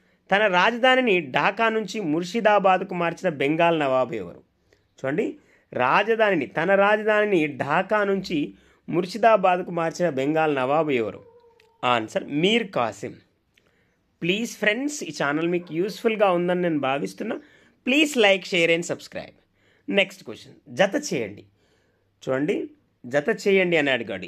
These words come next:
ఈ మధ్యకాలంలో ప్రతి కాంపిటేటివ్ ఎగ్జామ్లో, నిన్న మొన్న జరిగిన గ్రూప్ త్రీలో కూడా, గ్రూప్ త్రీలో పేపర్ వన్లో కానీ పేపర్ టూలో కానీ చాలా క్వశ్చన్స్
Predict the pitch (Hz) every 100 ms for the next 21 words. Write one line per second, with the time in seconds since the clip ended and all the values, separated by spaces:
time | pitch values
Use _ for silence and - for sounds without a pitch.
0 | 127 139 139 160 165 160 160 165 156 156
1 | 151 285 - 170 156 147 151 127 110 -
2 | 95 82 - _ _ _ _ - 147 170
3 | 175 165 156 160 151 147 151 156 135 135
4 | - _ - 135 147 196 202 - 185 185
5 | 180 185 165 98 131 165 - 175 165 -
6 | - 160 165 147 233 - _ _ _ -
7 | 143 147 165 165 170 175 175 185 185 160
8 | 156 151 156 156 147 147 143 143 _ -
9 | 147 170 214 190 180 175 170